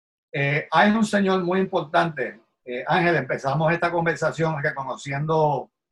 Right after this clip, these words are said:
la importancia de la justicia racial y la integración en este país. Hay un, una figura muy importante en, en la ciencia climática que es, eh, Warren Washington.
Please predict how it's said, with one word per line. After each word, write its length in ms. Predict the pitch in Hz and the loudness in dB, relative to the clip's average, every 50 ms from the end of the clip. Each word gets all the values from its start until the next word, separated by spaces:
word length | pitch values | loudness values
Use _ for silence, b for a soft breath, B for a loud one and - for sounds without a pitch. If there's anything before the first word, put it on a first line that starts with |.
| _ _ _ _ _ _ _ _ _ _ _ - | _ _ _ _ _ _ _ _ _ _ _ -8
la 160 | 123 135 139 | -4 -4 -2
importancia 960 | 135 131 - 135 123 120 - - 143 143 151 156 147 - 175 170 156 151 151 | -4 -4 -6 -8 -8 -8 -4 -2 0 0 0 0 -2 0 2 6 6 6 6
de 480 | 151 139 135 131 127 123 120 117 120 127 | 4 2 -2 -2 -2 -2 -4 -4 -6 -4
la 120 | 131 127 117 | -2 -4 -4
justicia 500 | 117 117 - - 139 - 156 147 127 127 | -4 -8 -10 -10 -6 -4 -2 -2 -2 -2
racial 760 | 135 - - - 156 147 139 143 143 143 143 147 147 143 131 | -4 -4 -4 -4 -2 2 2 4 4 4 2 2 0 -2 -2
y 60 | 117 | -6
la 100 | 113 123 | -6 -8
integración 500 | 120 110 - 135 120 117 110 - 151 151 | -8 -8 -8 -6 -6 -6 -6 -6 -4 -4
en 60 | 151 147 | -4 -4
este 180 | - - 156 | -4 -6 -4
país. 320 | 147 151 - - - 214 - _ _ _ _ _ _ _ _ _ _ _ _ _ _ _ - | -2 -2 -4 -4 -6 -10 -16 _ _ _ _ _ _ _ _ _ _ _ _ _ _ _ -2
Hay 100 | 175 196 | 2 4
un, 140 | 208 208 | 4 6
una 200 | 208 208 190 185 | 6 6 6 6
figura 300 | 165 196 190 190 196 190 | 6 8 8 8 8 6
muy 160 | 185 175 175 185 | 4 4 0 0
importante 720 | 180 196 185 175 151 185 180 196 190 190 185 175 165 156 | 0 -2 -4 0 2 2 2 2 2 2 2 2 2 2
en, 640 | 143 135 131 135 139 - 131 127 127 123 123 139 - | 0 -2 -6 -10 -12 -12 -10 -8 -8 -8 -10 -12 -16
en 120 | - 120 | -14 -8
la 120 | 127 123 - | -8 -6 -6
ciencia 340 | - 156 156 147 190 185 | -4 -4 -2 0 0 0
climática 540 | 170 175 170 165 170 190 185 214 190 165 151 | 0 0 0 2 2 0 0 0 -2 -2 -2
que 160 | - 135 135 | -2 -4 -6
es, 100 | 147 151 - - - | -8 -8 -10 -10 -8
eh, 280 | 151 143 131 127 127 127 - - | -6 -4 -4 -4 -6 -10 -12 -4
Warren 260 | - 143 156 175 165 | 0 0 2 2 2
Washington. 520 | 160 156 180 180 - 185 160 139 - - | 2 2 2 2 0 -4 -8 -8 -10 -16